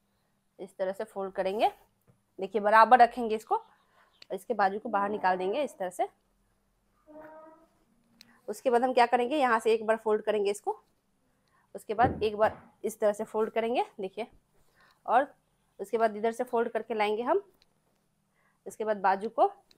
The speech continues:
इस तरह से लाएंगे, पहले बाजू को, और इसमें टक कर देंगे। देखिए, इस तरह से टक कर दिए। फिर ये दो दूसरा वाला बाजू है, इसको ले जाएंगे इधर और इसमें इस साइड से टक कर देंगे। तो हमारा ये टी शर्ट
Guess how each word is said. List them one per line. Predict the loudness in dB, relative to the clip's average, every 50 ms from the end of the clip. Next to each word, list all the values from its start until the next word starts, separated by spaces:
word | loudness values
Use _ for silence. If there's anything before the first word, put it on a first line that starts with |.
| _ _ _ _ _ _ _ -12
इस | -6 -4
तरह | -2 -4
से | -2 -4 0
लाएंगे, | 4 4 4 4 2 2
पहले | 2 2 4 4 6 6
बाजू | 6 6 6 4 2
को, | 4 4
और | 4 4 2 -2 -4 -4
इसमें | -4 -4 -4 -4 -2
टक | -2 -4 -4 -4 _
कर | -4 -4 -4
देंगे। | -4 -8 -10 -12 -14 -18 _ _ _ _ _ _ _ _ _ _ _ _ _ _ _ _ _ _ _
देखिए, | -14 -12 -12 -12 -12 -14
इस | -14 -6 -4
तरह | -4 -4
से | -4 -2
टक | -2 -2 -2 0
कर | -2 -2 -2
दिए। | 0 0 0 0 -2 -4 -12 _ _ _ _ _ _ _ -2
फिर | -2 0
ये | 2 2 2 2
दो | 4 2 0
दूसरा | 0 0 -4 -2 0 2 4
वाला | 4 4 6
बाजू | 4 4 4 4 0
है, | -2 -2
इसको | -4 -2 -4 -2
ले | 0 0 0
जाएंगे | 0 -2 -2 -2 -4 -2
इधर | 0 0 0 -2 -4 _ _ _ _ _ _ _ _ _ _ _ _ _ _ _ _ _ _ _ _ _ _ _ _ _ -2
और | 0 2 2
इसमें | 2 -2 -4 -6 -4 -4 -2 -4 -4 -6 _ _ _ _
इस | -10 -10 -10 -6
साइड | -4 -4 -4 -4
से | -6 -6 -6 -6 -6 _ _ -4
टक | -4 -4 -6 _
कर | -6 -6 -6 -6
देंगे। | -8 -12 -12 -12 -14 -14 -16 _ _ _ _ _ _ -18
तो | -14
हमारा | -10 -8 -6 -4 -2 -2 -4 -4 _ -18 -20 -20 _ _ _
ये | -8 -4 -4 -4 -6 -8 _ _ _ _ _ _ _ _ -10
टी | -8 -4
शर्ट | 0 2 0 0 0